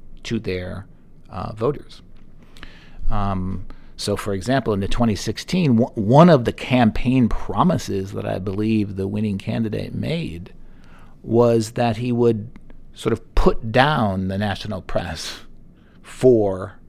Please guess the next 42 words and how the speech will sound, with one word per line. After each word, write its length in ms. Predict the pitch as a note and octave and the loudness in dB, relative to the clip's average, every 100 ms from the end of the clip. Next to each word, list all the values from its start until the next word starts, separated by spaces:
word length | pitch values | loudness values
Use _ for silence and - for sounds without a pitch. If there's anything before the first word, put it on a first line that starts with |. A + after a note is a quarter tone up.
| - | -14
his 460 | - F#2+ F#2+ G2 A2 | -4 -4 -4 -8 -6
voters 600 | A#2+ E3+ - - - - | -2 -2 -4 -14 -18 -12
who 100 | - | -4
wanted 640 | A2 G#2 G2+ A2+ G#2+ G2 G2+ | -4 -2 -2 -2 -4 -10 -10
to 80 | - | -12
see 280 | - F3+ | -8 -6
that. 400 | C3+ - - - - - - - - - | -6 -10 -16 -20 -20 -20 -18 -10 -4 -2
And 220 | A2 A2 G2 | 2 2 4
that 220 | A#2+ C#3+ | 4 6
is 160 | B2+ | 6
a 100 | A2+ | 2
promise 460 | G2 - D#3+ A#2 - | 0 0 2 2 -2
he 140 | G#2 | -6
has 120 | G#2 F#2+ | -6 -8
delivered 420 | F#2 A#2+ E3+ G#2 | -8 -6 -4 -6
on 220 | F#2+ G2 | -8 -8
without 300 | F#2+ A2 F#2+ | -6 -8 -10
question. 480 | - - - - F2+ | -10 -10 -10 -12 -8
And 80 | F2 | -6
it's 100 | A2+ | -2
also 260 | A2+ A2 | -2 -4
a 60 | F2+ | -8
key 300 | - - A#2+ | -8 -8 -8
part 460 | - - A2 G#2 A2 | -6 -4 -4 -4 -6
of 320 | G2+ G#2+ - - - | -6 -8 -16 -16 -10
why 260 | - G2+ G2 | -4 -4 -4
people 600 | - A2 - G2+ G2 G#2 - - - - - | -6 -10 -8 -8 -8 -10 -14 -20 -20 -16 -10
who 100 | - | -8
support 380 | G#2+ G2+ C3 | -6 -4 -4
him 140 | A#2+ F#2+ | -4 -6
support 420 | - - A#2+ C3+ | -6 -6 -6 -4
him. 260 | - A2+ - - - - - - | -8 -10 -14 -20 -20 -20 -18 -8
So 120 | - | 0
I 60 | A#2 | 4
think, 320 | F#3+ E3+ - - - - - B2+ | 6 6 2 -14 -14 -16 -14 -4
um, 840 | A2+ G#2+ G#2+ G#2 G2 G2 G2 G2 - | 0 2 2 2 0 0 0 -2 -8
this, 260 | A#2 A2+ - | -2 -2 -2
these 320 | - A#2 G2 | -6 -6 -6
conflicts 800 | - - - F3 F#3+ A#2+ F#2+ - | -6 -4 2 4 4 0 -4 -4
over 340 | G2+ G2 G2+ F#2 | -8 -6 -6 -8
truth 800 | - - D#3 D#3 A#2 - - - | -10 0 6 6 6 -2 -14 -14
and 380 | - - - | -12 -10 -12